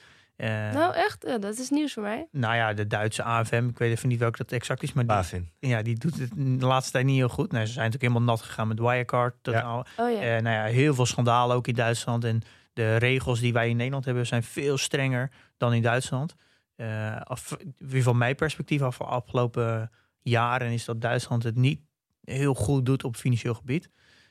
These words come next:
Speaker 1: Eh, en dat je er ook niet zo snel vanuit moet gaan dat het in Duitsland allemaal maar zo goed geregeld is.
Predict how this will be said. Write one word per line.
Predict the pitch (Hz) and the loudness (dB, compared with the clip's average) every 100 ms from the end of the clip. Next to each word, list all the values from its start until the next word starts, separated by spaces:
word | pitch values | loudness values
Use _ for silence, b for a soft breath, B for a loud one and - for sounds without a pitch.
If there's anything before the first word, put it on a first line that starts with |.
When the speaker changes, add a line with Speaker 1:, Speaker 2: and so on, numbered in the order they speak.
| b | b
Speaker 1:
Eh, | - 123 117 113 113 113 | -2 0 0 0 0 -2
en | 110 - 120 | -4 -4 -2
dat | 110 110 | 0 0
je | 123 | 0
er | |
ook | 113 | 2
niet | 120 117 | 2 0
zo | 127 | 0
snel | - 131 127 | 0 0 2
vanuit | 131 127 | 0 0
moet | 139 123 | 0 -2
gaan | - 120 120 | 0 0 0
dat | 117 113 - | -2 -4 -10
het | - 139 | -8 -4
in | 131 | 0
Duitsland | 120 120 123 120 | 2 2 0 0
allemaal | 117 117 | 2 2
maar | 117 117 | 2 2
zo | 135 | -2
goed | - - | -6 -6
geregeld | 117 123 117 107 | 0 0 0 -4
is. | 147 - | -8 -12